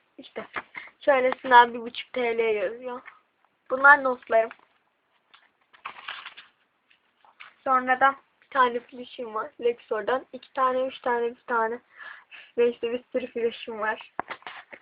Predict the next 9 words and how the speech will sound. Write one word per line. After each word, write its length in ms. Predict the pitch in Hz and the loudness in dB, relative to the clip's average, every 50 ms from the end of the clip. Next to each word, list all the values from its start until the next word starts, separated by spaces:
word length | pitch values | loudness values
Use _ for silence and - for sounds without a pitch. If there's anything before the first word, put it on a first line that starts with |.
| _ _ _ - | _ _ _ -6
Onları 360 | - 247 247 240 226 220 220 - | -4 -2 0 2 2 0 0 -2
koymamışım. 720 | - - 233 220 208 208 208 208 214 - - - 247 254 - - - _ _ _ _ _ _ _ _ _ _ _ _ _ _ _ _ _ _ _ - - _ - - - - - - - - - - - _ _ _ _ _ _ _ _ _ - - _ _ - - _ _ - - _ _ - | -6 -6 -6 -6 -4 -6 -8 -8 -8 -12 -12 -12 -12 -14 -14 -20 -20 _ _ _ _ _ _ _ _ _ _ _ _ _ _ _ _ _ _ _ -20 -20 _ -14 -14 -10 -2 0 2 2 0 0 -8 -18 _ _ _ _ _ _ _ _ _ -20 -20 _ _ -20 -20 _ _ -20 -20 _ _ 10
Sonra 800 | 381 392 392 381 370 339 302 277 269 269 269 269 285 285 294 | 10 10 12 10 8 8 8 10 10 10 10 8 6 6 4
işte 280 | - - - - - 311 | 2 0 -4 -4 -2 2
geldik 520 | 320 339 349 320 294 285 311 339 - - | 4 6 8 8 8 6 4 0 -6 -6
kalem 300 | - - 262 262 240 233 | -8 -8 -4 -4 -4 -4
kutuma. 580 | 233 - - - - 226 214 214 214 214 214 214 - _ _ | -6 -12 -20 -18 -6 -4 -2 0 0 0 -2 -4 -6 _ _
Kalem 460 | - - 320 311 302 302 294 285 254 | 4 4 6 8 6 6 6 0 -4
kutum 760 | - - - - - - 226 220 214 220 220 220 226 240 262 | -8 -10 -14 -12 -8 -6 -6 -4 -4 -4 -6 -8 -8 -12 -16